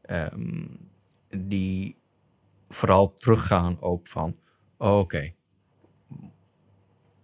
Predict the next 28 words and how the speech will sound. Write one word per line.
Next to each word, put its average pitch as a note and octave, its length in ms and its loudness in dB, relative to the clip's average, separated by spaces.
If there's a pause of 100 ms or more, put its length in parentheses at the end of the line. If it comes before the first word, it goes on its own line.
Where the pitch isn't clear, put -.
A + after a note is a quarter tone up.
(1040)
wat A2 220 0
voel A2 200 4
ik F#2 140 2
op D#2+ 80 -6
dit - 160 -12
moment? D#2 420 -12 (380)
Waar F#2+ 560 4
voel E2+ 180 -6
ik D#2 140 -12
dat?" - 320 -20 (380)
En D#2+ 300 -6
je F2 80 -6
zou D#2+ 160 -4
het D#2+ 100 -8
zelfs E2 300 -8
kleuren F#2+ 500 2
kunnen D#2+ 240 -6
geven. D2 640 -12 (100)
Ehm, D#2+ 380 -8 (440)
waar G2+ 320 2
voel A2 160 2
ik F#2 140 -2
de - 60 -10
spanning? F2 600 2 (380)
Is F#2 220 -4
het, F2+ 240 -4
eh, F2+ 640 -4
ehm, E2+ 560 -8